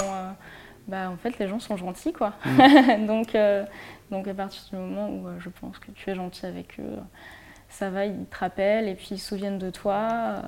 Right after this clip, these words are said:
Speaker 1: donc, euh, c'est toujours agréable d'avoir quelqu'un, « Ah tiens, j'ai pensé à toi, euh, pour un projet. » Enfin,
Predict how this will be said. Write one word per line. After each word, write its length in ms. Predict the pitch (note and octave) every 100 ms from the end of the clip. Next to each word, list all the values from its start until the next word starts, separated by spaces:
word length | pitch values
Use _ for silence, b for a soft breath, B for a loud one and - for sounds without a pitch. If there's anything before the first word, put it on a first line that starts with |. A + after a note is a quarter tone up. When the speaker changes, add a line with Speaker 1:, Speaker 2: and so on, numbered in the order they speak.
| -
Speaker 1:
donc, 260 | F#3 F3+ -
euh, 40 | G3 F#3+
c'est 160 | - -
toujours 260 | G3+ G#3
agréable 440 | G3+ G3+ G3+ G#3+ A3
d'avoir 240 | G3 F#3+
quelqu'un, « 260 | G#3 G3 C4+
Ah 60 | F4
tiens, 180 | E4+ F#4
j'ai 80 | E4+
pensé 280 | C4+ C4 C4
à 100 | B3+
toi, 540 | - C#4 C#4 C#4+ C4+
euh, 40 | A#3+
pour 200 | - A#3
un 100 | A3+
projet. » 460 | - A3+ A3+ B3
Enfin, 340 | B3 G3+ F#3